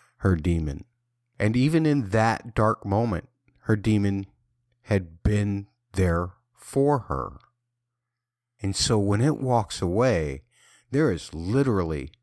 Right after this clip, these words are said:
nothing else there. When she says, you know, "At first it was just curiosity when I would send you away, and then it was so I wouldn't have to face a part of myself that I didn't want to face."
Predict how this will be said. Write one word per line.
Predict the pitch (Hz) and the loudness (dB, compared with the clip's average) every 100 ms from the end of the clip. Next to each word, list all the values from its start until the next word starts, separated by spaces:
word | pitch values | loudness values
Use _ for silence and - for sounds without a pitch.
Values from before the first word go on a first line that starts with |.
| _ | _
nothing | 98 107 113 - 95 87 87 - - | -2 2 2 2 0 -2 -8 -16 -4
else | 95 85 - - | -2 -2 -4 -4
there. | 90 95 78 - - - - - | 0 2 0 -4 -12 -20 -14 0
When | 98 | 2
she | - 170 | 4 2
says, | 165 - 110 104 98 - _ _ _ _ | 2 2 4 2 0 -8 _ _ _ _
you | - | -4
know, | 87 82 | -2 -2
"At | 87 | -4
first | - 127 113 | 2 2 2
it | 113 | 0
was | 92 | 0
just | - 98 - | 0 -2 -2
curiosity | - 101 95 107 113 - 101 | -2 0 2 0 0 -2 -2
when | 95 95 | 0 0
I | 92 | 0
would | 90 | -2
send | - 95 90 | -4 -4 -2
you | 90 | -2
away, | 82 87 87 | -2 -2 -2
and | 85 90 | -4 -2
then | 127 | 0
it | 120 | 0
was | 87 101 | 0 -2
so | - 104 | 0 0
I | 107 | 2
wouldn't | 95 90 | 0 -2
have | 87 82 | -4 -6
to | - | -4
face | - 123 110 | 0 2 0
a | |
part | - 98 | 0 0
of | 90 | 2
myself | 87 85 98 87 | -2 -2 -2 -2
that | 90 | -2
I | 82 | -2
didn't | 82 101 82 | 0 -2 -2
want | 78 | -6
to | - | -4
face." | 143 139 90 - | 0 2 0 -6